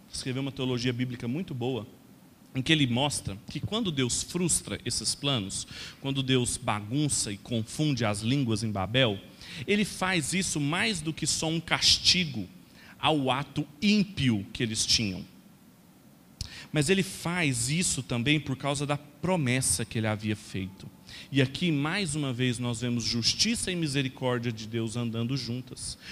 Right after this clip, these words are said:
Porque alguns capítulos antes, no capítulo oito, no capítulo nove, nós vemos Deus dizendo para Noé que nunca mais ele destruiria a terra com um dilúvio. E os filhos da mulher, a semente da mulher, confiava nessa palavra.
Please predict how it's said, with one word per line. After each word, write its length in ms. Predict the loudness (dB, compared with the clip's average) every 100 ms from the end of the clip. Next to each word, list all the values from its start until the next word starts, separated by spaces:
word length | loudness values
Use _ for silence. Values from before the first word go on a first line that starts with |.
| -10 0
Porque 220 | 4 8
alguns 360 | 8 6 2
capítulos 640 | 4 2 4 0 0 -2 0
antes, 280 | 0 -2 -2
no 80 | -2
capítulo 420 | -2 0 2 6
oito, 300 | 8 8 4
no 60 |
capítulo 440 | -2 -2 -2 0 2
nove, 420 | 4 4 4 0 -6 0
nós 160 | 2 4
vemos 240 | 2 2
Deus 260 | 2 2 2
dizendo 360 | -2 0 0
para 160 | 2 0
Noé 240 | 4 4
que 120 | 4 4
nunca 380 | 4 4 2
mais 240 | 4 4 4
ele 100 | 2
destruiria 760 | 0 0 2 4 4 4 4 2
a 80 | -2
terra 480 | 4 6 6 2 -4 -12 -6
com 560 | 2 4 6 6 6 6
um 40 |
dilúvio. 540 | 4 6 6 6 2 -2 -10 -20 -20 -20 -20 -20 -20 -20 -20 -18 -4
E 80 | 0
os 160 | 2 4
filhos 340 | 4 4 2
da 140 | 2 2
mulher, 500 | 2 4 6 6 4
a 60 |
semente 480 | 2 0 2 2 2
da 80 | 0
mulher, 240 | 4 2
confiava 680 | 2 -2 2 4 6 4 2
nessa 240 | 2 0
palavra. 560 | 0 0 2 2 0